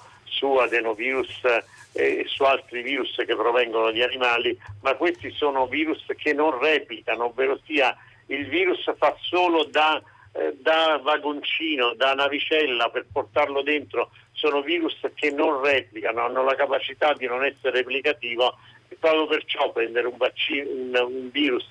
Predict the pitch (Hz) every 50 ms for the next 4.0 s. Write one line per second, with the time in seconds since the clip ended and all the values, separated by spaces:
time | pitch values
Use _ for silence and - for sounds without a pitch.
0 | - 117 110 113 120 120 120 117 123 123 131 139 139 131 120 113 - - - -
1 | - - - _ - - 180 175 160 143 131 127 131 127 - 143 143 143 143 143
2 | 143 143 123 113 113 110 110 104 - - - - - - - - - - 131 -
3 | 143 135 131 123 113 113 110 107 - - - 113 113 117 120 120 117 113 113